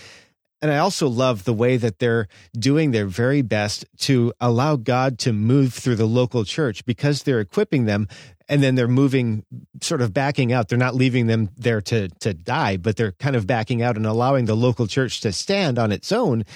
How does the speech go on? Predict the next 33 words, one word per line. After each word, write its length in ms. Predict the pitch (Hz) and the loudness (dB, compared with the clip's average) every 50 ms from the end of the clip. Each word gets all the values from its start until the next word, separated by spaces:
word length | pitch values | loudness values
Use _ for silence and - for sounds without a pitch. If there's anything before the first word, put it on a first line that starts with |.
| - - - - - - - | -20 -20 -20 -20 -20 -14 -6
Then 400 | 123 127 147 135 127 123 113 - | -2 0 0 0 0 0 -4 -6
the 380 | - 117 120 - - - 135 139 | -8 -12 -14 -8 -4 0 2 4
local 300 | 139 147 147 - 135 120 | 4 2 2 2 0 -2
church 280 | - - 165 139 - - | -2 -2 -2 -2 -2 -2
has 340 | - 131 160 156 165 139 113 | -2 0 0 0 0 0 0
that 200 | 135 120 113 107 | 0 0 2 2
opportunity. 640 | 120 117 - 107 104 - - 151 139 120 95 95 87 | 0 -2 -2 -4 -6 -4 -2 0 0 0 0 -2 -2
So 360 | - - 135 123 117 113 104 - - - - - - - - - | -2 0 2 2 2 2 -2 -6 -12 -20 -20 -20 -20 -20 -12 -10
I, 120 | 107 107 - - | -10 -8 -4 -2
I 120 | 139 139 | 0 2
was 200 | 131 127 107 - | 2 0 0 0
really 180 | 147 156 151 127 | 0 0 0 2
happy 280 | 135 131 120 - 123 | 0 0 0 0 0
about 280 | 113 101 117 113 101 - | 0 2 0 0 0 0
that. 220 | 123 104 95 - _ _ _ _ _ _ _ _ - | -2 -2 -2 -4 _ _ _ _ _ _ _ _ -2
Now, 140 | 139 139 139 - - _ _ _ _ _ - | -2 -2 -2 -2 -6 _ _ _ _ _ -4
I, 240 | 139 143 139 139 131 - | -2 -2 -2 -2 -4 -2
I've, 240 | 139 135 127 117 - _ _ _ _ | 0 0 0 -2 -4 _ _ _ _
I 100 | - 143 | 0 0
also 260 | 151 175 196 - 175 143 | 2 2 0 0 0 -2
sent 280 | - - 147 135 127 | 0 0 0 0 2
out 240 | 127 127 127 127 - | 2 0 0 -2 -4
some 380 | - - 139 120 117 113 113 104 | -2 0 0 0 2 0 -2 -4
questions, 760 | - - 165 151 151 - - - - 131 123 117 110 104 - - - - | -4 -2 0 0 0 -2 -4 -6 -4 -2 -2 0 -2 -4 -6 -10 -8 -6
uh, 160 | 117 110 107 | -4 -4 -4
to 160 | - - 127 | -2 -2 -2
people 300 | 113 - - 139 - 131 | 0 0 -2 -2 0 0
that 100 | 117 120 | 0 2
are 80 | 120 123 | 2 2
on 100 | 123 123 | 2 2
my 140 | 120 113 117 | 0 0 0
email 360 | 110 139 151 160 147 120 104 | 0 0 0 0 2 0 0
n-, 200 | 101 104 107 | 0 -2 -2